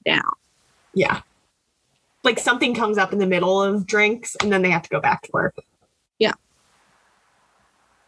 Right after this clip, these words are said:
Speaker 1: I feel like it depends on my mood, which is kind of a cop-out. But I feel
Speaker 2: Mm-hmm.
Speaker 1: like, you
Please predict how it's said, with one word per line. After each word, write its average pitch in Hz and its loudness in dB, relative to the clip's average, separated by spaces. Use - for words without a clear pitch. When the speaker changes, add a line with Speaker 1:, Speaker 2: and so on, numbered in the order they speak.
Speaker 1:
I 294 -2
feel 330 2
like 370 0
it 381 -2
depends 277 -2
on 220 0
my 202 2
mood, 165 0
which 214 2
is 226 -2
kind 220 2
of 220 -2
a 214 -10
cop-out. - 0
But 277 2
I 294 4
feel 440 2
Speaker 2:
Mm-hmm. - -
Speaker 1:
like, 453 2
you 349 -2